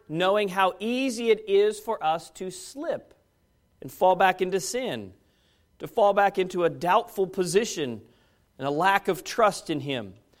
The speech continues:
We all know how often we have second thoughts after making some bold commitment to God, don't we? "All right, God, I know you're doing this. I know exactly what you're doing.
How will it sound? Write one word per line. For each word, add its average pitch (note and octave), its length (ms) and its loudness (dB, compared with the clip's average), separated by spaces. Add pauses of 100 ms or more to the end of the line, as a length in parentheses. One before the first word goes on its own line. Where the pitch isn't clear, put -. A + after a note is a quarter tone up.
(220)
We G3+ 140 6
all C4 220 8
know D4 160 4
how G#3 240 4
often G3 460 4
we F3+ 140 0
have F3+ 140 2
second A#3+ 520 0
thoughts E3+ 500 2
after E3+ 300 2
making F3+ 340 0
some F3+ 380 -4 (240)
bold G3+ 480 2
commitment G3 580 -2
to F3 100 -8
God, D3 380 2
don't C3+ 220 -4
we? F3+ 240 -4 (1300)
"All G3+ 120 6
right, E3+ 240 2
God, E3 240 2 (920)
I A#3 200 8
know A3+ 240 6
you're A#3 180 4
doing G#3+ 160 6
this. D#3+ 260 2
I G#3+ 220 8
know A3 200 6
exactly G#3 420 4
what G#3 160 4
you're G3+ 80 -4
doing. G3+ 160 4